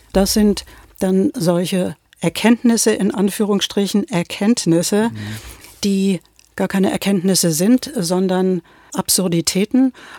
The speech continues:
Speaker 1: die dann irgendeiner in die Welt setzt und die dann von den Schülern aufgegriffen werden,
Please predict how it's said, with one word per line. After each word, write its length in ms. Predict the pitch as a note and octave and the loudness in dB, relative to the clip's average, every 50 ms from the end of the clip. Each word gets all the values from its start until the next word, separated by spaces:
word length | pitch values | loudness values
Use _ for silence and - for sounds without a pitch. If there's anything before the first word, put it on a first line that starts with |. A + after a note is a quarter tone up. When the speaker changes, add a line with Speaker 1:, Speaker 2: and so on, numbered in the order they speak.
| - _ - | -20 _ -6
Speaker 1:
die 200 | G#3 G3+ G3+ G3 | -4 -4 -4 -2
dann 320 | F#3+ F#3+ F#3+ F#3+ G3 G3 - | -2 -2 0 0 0 0 0
irgendeiner 1120 | D#4 G#3+ G#3 A3 A3+ G3+ - - - - F3+ F#3 F#3+ G3 G3+ G3 F#3+ F#3 F3+ F3+ E3+ - - - | 0 0 0 2 0 -2 -2 -4 -4 -2 0 0 2 2 2 2 2 2 2 0 -2 -4 -6 -4
in 140 | D4+ G#3 E3 | -2 0 0
die 80 | E3+ | 2
Welt 180 | D#3 E3 F#3+ G#3 | 2 2 0 2
setzt 340 | - A3 G#3+ G#3+ - - - | 2 0 2 2 0 -2 -2
und 180 | D4+ F3+ E3+ | -2 -4 -2
die 100 | - F#3+ | -2 -2
dann 200 | F#3 G3 F#3+ F#3 | -2 0 -2 -2
von 160 | F3+ - F#3+ F3+ | -2 -4 -6 -4
den 140 | F#3 F3+ | -4 -4
Schülern 580 | F3+ - - G3+ G3+ G3+ G3 F#3+ F#3 F#3 F#3 E3+ - - - - - - _ | -6 -4 -4 -4 -2 -2 0 0 0 0 0 -2 -4 -12 -20 -20 -20 -18 _
aufgegriffen 640 | - F3 G#3+ - G3+ - - D#3+ E3+ - - F#3 E3 | -2 -2 2 2 0 2 4 2 2 2 2 0 2
werden, 400 | D3+ D#3+ D#3+ E3 E3+ G#3+ A3 G#3+ | 2 2 2 2 2 2 0 0